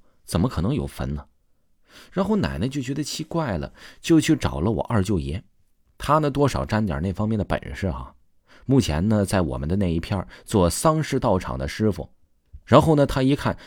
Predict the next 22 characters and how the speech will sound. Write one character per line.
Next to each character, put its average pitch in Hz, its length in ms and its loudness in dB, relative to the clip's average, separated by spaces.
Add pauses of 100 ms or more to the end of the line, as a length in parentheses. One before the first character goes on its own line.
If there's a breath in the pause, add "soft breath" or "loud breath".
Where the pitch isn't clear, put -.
(100)
就 170 160 8
说 170 140 6
家 156 220 0
里 85 100 2
没 92 220 0
什 120 120 -2
么 95 80 0
问 101 160 0
题 69 140 -8
呀。 65 160 -10 (800)
然 190 180 4
后 165 160 4
就 160 120 4
问 151 200 2
了 113 80 2
一 127 100 4
下 123 240 -4 (200 loud breath)
这 127 120 2
轿 180 280 2
的 87 100 0
位 90 160 0
置， - 220 -12